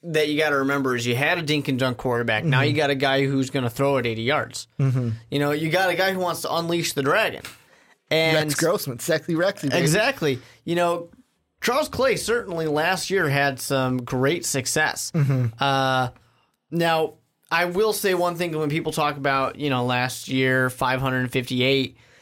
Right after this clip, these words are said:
Speaker 1: that's great, but one game, he got about a fifth of those yards.
Speaker 2: Mm-hmm.
Speaker 1: That game against Atlanta, he got
Speaker 2: Yeah.
Speaker 1: a hundred and twelve yards. A fifth is a little exaggerative,
Speaker 2: Mm-hmm.
Speaker 1: but whatever. Um, you know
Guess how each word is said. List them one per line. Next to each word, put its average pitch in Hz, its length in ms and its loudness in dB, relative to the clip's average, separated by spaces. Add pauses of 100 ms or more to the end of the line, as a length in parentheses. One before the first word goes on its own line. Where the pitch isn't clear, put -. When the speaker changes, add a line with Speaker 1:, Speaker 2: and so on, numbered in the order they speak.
Speaker 1:
that's 185 240 0
great, 196 460 0
but 151 200 -2
one 156 580 -2
game, 143 600 2 (140)
he 156 180 -2
got 139 320 2
about 135 260 0
a 120 40 -4
fifth - 560 -4 (340)
of 135 240 -2
those 120 600 0
yards. 139 580 0
Speaker 2:
Mm-hmm. 127 220 2 (260)
Speaker 1:
That 139 220 0
game 180 260 0
against 156 340 -2
Atlanta, 151 420 0
he 135 60 2
got 135 160 2
Speaker 2:
Yeah. 135 60 2
Speaker 1:
a 131 40 2
hundred 143 160 0
and 135 120 0
twelve 127 340 0
yards. 107 400 -2
A 92 60 -6
fifth 170 360 -2
is - 100 -6
a 139 40 -2
little 131 260 0
exaggerative, 123 800 0
Speaker 2:
Mm-hmm. 139 420 2
Speaker 1:
but 123 280 2
whatever. 110 420 0 (340)
Um, 123 580 0 (520)
you 175 160 2
know 143 340 2